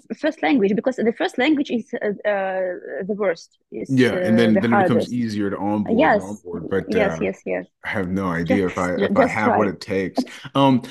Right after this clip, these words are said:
Speaker 2: I, so I actually am very, I, I'm leaning very heavily towards visiting Italy this year for the first time. I, I think it will happen. Do you have any recommendations? Like,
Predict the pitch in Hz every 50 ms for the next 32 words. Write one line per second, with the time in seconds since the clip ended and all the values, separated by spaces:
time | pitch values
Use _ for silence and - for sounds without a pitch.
0 | - - - - 123 127 135 - 170 160 - - 131 131 139 135 127 135 156 160
1 | 156 - - 135 120 113 107 104 104 101 - 107 110 107 107 104 90 90 95 98
2 | 120 127 131 127 127 127 123 123 120 117 117 113 113 113 - 113 110 - - -
3 | 123 123 123 127 139 139 143 156 165 165 160 147 139 127 117 107 110 117 120 123
4 | 120 117 113 - - 123 123 107 110 107 101 101 95 92 87 - - 113 107 104
5 | 101 90 - 92 98 120 113 104 104 110 101 107 101 95 90 98 113 110 107 104
6 | 104 104 92 82 104 95 - - 90 98 101 98 95 92 - 95 90 85 - -
7 | 95 90 87 - - - 95 90 85 78 65 60 69 69 78 82 - - 92 -
8 | _ - 139 135 135 127 - 110 90 90 87 82 82 85 90 87 73 - - 82
9 | 73 71 - - - - _ - 104 139 143 139 139 120 127 123 120 113 110 110
10 | 107 107 - 107 104 101 98 85 90 92 101 101 92 - - 82 73 69 - -
11 | - - - 107 107 104 101 98 -